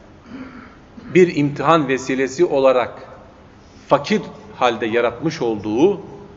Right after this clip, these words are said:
fakir ailelerde yaratmış olduğu veya hayatlarının bir döneminde fakir olarak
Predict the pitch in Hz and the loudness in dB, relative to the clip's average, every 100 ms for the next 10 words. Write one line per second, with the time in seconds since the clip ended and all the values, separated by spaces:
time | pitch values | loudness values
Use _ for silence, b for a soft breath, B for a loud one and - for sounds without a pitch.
0 | - - 139 185 202 - 131 131 127 127 | -10 -4 -2 0 -2 2 2 2 2 0
1 | 123 110 147 123 - - 113 107 98 113 | 0 2 2 2 -4 -12 -6 -4 -4 -10
2 | 101 104 101 92 101 139 208 - B B | -12 -10 -10 -8 -2 -2 -2 -6 B B
3 | B B - 175 190 165 175 170 175 170 | B B 2 8 8 6 2 2 -2 -2
4 | 175 165 156 226 156 143 139 135 131 139 | -2 -4 -4 -4 -2 -2 -2 -4 0 0
5 | 123 - - - - - - - - - | 0 -4 -18 -20 -20 -20 -20 -20 -20 -6
6 | 147 143 220 175 156 143 135 127 | -4 -2 -2 0 2 4 4 0